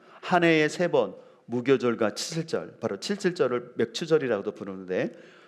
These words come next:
초막절에 주 당신들의 하나님이 택하신 곳으로 가서 주님을 뵈어야 합니다. 그러나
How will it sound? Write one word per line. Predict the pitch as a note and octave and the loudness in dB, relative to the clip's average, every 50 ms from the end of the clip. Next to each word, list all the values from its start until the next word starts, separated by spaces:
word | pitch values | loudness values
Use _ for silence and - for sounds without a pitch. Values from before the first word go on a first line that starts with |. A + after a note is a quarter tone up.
| _ | _
초막절에 | - - G#3 G3 G3 F3+ F#3+ F#3+ F3 E3 E3 E3 D#3 D#3+ | -2 0 2 2 2 2 4 4 6 6 6 4 4 2
주 | - - D#3+ D3+ D3 - | -4 -6 -4 -4 -4 -4
당신들의 | - A#2+ C3+ C3 - C3+ B2+ A#2+ B2 A#2+ B2 | -4 -4 -4 -4 -4 -4 0 2 4 4 4
하나님이 | A#2 - C#3 B2+ B2 A#2+ A2+ A2+ A#2+ | 2 0 0 0 0 0 0 -4 -4
택하신 | A#2 - E3+ E3 E3 - E3 D#3 D#3+ - F#3 F#3 F3 | -6 -6 -8 -4 0 0 0 0 0 -2 -4 -2 0
곳으로 | E3 E3 E3 E3+ E3 D#3+ D#3+ D#3+ | 0 0 0 0 0 0 0 0
가서 | D#3 D3 C#3 - F3+ G3+ A#3 - - - - - - - - | 0 -2 2 2 2 2 2 0 -8 -20 -20 -20 -20 -18 -12
주님을 | - - C#3 B2+ B2 A#2+ A2 A2+ B2+ E3 F3 E3+ | -10 -6 -6 -4 -4 -2 -2 0 0 0 -2 -2
뵈어야 | - A#2 A2 G#2+ G#2+ G#2 G#2 A#2 B2 | 0 2 2 2 2 2 0 0 -2
합니다. | B2+ A#2+ G#2 F#2 D#2+ - G2 G2 - G#2 - _ _ _ _ _ | -4 -8 -8 -10 -10 -10 -10 -12 -14 -18 -20 _ _ _ _ _
그러나 | - - G#2+ A2 A2 A#2+ D3 G3 A#3+ - | -10 -4 0 2 4 4 4 4 2 0